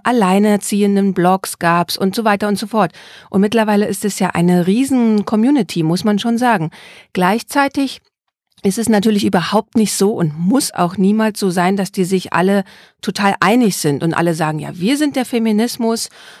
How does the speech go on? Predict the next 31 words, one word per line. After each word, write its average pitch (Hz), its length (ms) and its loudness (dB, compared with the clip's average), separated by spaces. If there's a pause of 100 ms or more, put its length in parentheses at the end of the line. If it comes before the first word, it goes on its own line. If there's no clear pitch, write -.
(120)
und 190 440 0
wir 214 580 2
überzeugen 202 640 0
jetzt 196 220 -2
den 190 140 2
Rest 190 320 -2
der 202 100 2
Nation, 180 580 2
dass 175 180 2
das - 160 -4
alles 165 220 -2
total 175 300 -2
super 190 380 0
ist, - 240 -6
was 147 200 -6
wir, 151 320 -2
äh, 151 140 0
machen." 147 500 -4 (460)
Sondern 196 280 2
da 190 100 2
gibt's 233 240 -4
natürlich 254 400 0
auch 196 140 -2
ganz 196 220 0
viele 208 240 0
Diskussionen 196 1040 0
und 202 320 0
die 196 60 0
sind 190 220 0
auch - 180 -4
anstrengend. 240 760 -2